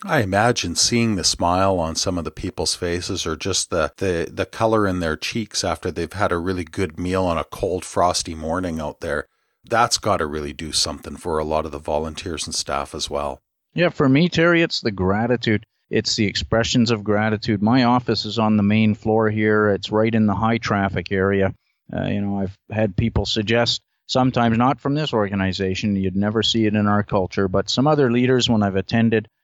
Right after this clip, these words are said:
Speaker 2: sessions in, in other cities, "Oh, you're on the main floor?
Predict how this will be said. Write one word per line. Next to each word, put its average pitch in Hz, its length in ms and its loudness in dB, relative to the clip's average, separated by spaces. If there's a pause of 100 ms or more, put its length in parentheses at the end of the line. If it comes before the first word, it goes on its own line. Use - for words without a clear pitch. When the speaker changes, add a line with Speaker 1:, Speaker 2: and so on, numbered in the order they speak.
(120)
Speaker 2:
sessions 113 480 2
in, 104 180 2
in 107 220 0
other 104 240 2
cities, 120 560 2 (260)
"Oh, 143 120 2
you're 107 180 4
on 127 160 4
the 107 80 4
main 107 400 2
floor? 131 400 2